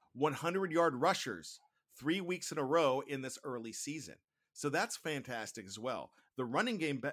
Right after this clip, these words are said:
is definitely back in Pittsburgh as well. So look at them to get more carries, but it's never going to be a true running back by committee. And it doesn't need to be as long as Connor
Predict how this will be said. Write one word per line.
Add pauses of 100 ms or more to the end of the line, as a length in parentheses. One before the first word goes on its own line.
is
definitely
back
in
Pittsburgh
as
well. (680)
So (320)
look
at
them (220)
to (300)
get
more
carries, (140)
but
it's
never
going
to
be
a
true
running
back
by
committee. (260)
And
it
doesn't
need
to
be (100)
as
long
as (180)
Connor